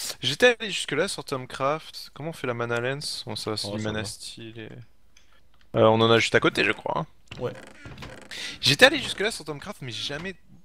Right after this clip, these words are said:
Speaker 1: vraiment plus loin. Je t'en fais un aussi pour toi ?
Speaker 2: Euh, volontiers.
Speaker 1: Et attends, je te crafte ça.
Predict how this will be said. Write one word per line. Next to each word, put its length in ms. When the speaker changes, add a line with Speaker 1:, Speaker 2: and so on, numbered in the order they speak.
Speaker 1:
vraiment 360
plus 140
loin. 80
Je 60
t'en 120
fais 120
un 60
aussi 240
pour 160
toi ? 180
Speaker 2:
Euh, 160
volontiers. 460
Speaker 1:
Et 40
attends, 200
je 80
te 80
crafte 340
ça. 600